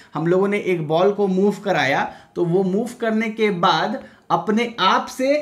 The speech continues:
यहाँ पे आ जाएगा without any force, यानी कि आप यहाँ से मूव कराओ, बॉल यहाँ पहुँच जाएगा। अब according to Galileo हम लोग तो यहाँ पे कोई फोर्स अप्लाई नहीं कर रहे हैं, है ना, फिर भी बॉल जो है वो एक हाइट तक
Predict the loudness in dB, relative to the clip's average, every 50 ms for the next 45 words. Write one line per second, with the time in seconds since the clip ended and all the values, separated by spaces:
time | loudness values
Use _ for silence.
0 | 0 0 0 0 2 0 -2 0 0 0 0 2 2 0 2 2 2 2 2 2
1 | 0 0 -2 -2 -4 -8 -14 -20 _ -14 -6 0 0 2 2 4 2 4 2 2
2 | 0 -2 -4 -2 0 0 0 -2 -2 -4 -10 -18 -18 -4 2 2 2 2 2 0
3 | 2 2 2 2 0 -4 -6 -2 2 2 2 2 2 0 2 2 2 2 2 0
4 | 0 2 2 2 0 -2 -2 -2 2 2 2 2 2 2 2 4 4 4 4 2
5 | 2 0 0 -4 -8 -16 -6 -2 2 2 2 2 4 2 0 0 0 -6 0 0
6 | 0 0 0 -6 -14 -18 _ _ _ -2 -2 2 4 4 2 2 0 -4 -4 -4
7 | -2 2 2 4 4 4 2 2 2 0 -2 -4 -8 -18 -16 -4 -4 -2 2 4
8 | 2 2 2 0 0 0 0 0 0 0 0 0 -2 -2 0 2 2 2 2 2
9 | -4 -4 -2 0 0 0 0 0 -2 -2 2 4 4 4 4 4 0 0 0 -4
10 | -6 -6 -2 -2 0 0 0 -4 -8 -16 -20 _ -2 0 0 0 2 2 2 0
11 | 2 2 2 2 2 2 4 2 2 4 2 2 2 4 4 4 4 2 0 -2
12 | -10 -2 0 2 2 2 2 4 4 4 4 0